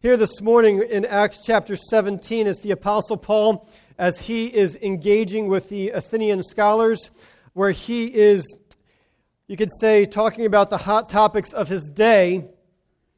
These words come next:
in a place where Christianity has never been before. As we move into this, uh,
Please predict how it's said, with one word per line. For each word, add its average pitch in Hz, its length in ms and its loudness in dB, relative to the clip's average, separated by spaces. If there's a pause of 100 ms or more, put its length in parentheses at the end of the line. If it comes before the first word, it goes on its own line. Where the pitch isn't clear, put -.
(140)
in 175 100 -14
a 165 40 -6
place 202 460 2 (840)
where - 80 -20
Christianity 190 600 -4
has 156 160 -6
never 170 260 -2
been 180 180 -2
before. 175 360 -4
As 156 80 -6
we 180 80 -2
move 196 200 0
into 190 140 -2
this, 170 340 -8 (440)
uh, 175 460 2